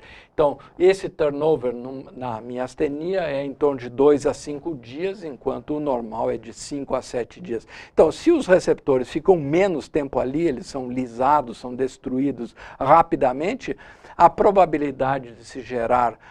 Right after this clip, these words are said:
potenciais de ação na célula muscular reduz muito e, como consequência, a pessoa tem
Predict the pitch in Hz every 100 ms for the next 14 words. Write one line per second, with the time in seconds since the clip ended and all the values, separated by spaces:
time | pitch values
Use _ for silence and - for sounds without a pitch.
0 | - _ 143 135 135 117 131 120 117 110
1 | 110 135 139 - 143 151 135 98 - 127
2 | 120 117 117 - 139 123 131 127 127 120
3 | 143 135 135 165 185 - - 185 - 127
4 | - 110 113 117 120 120 123 110 - 120
5 | - 123 123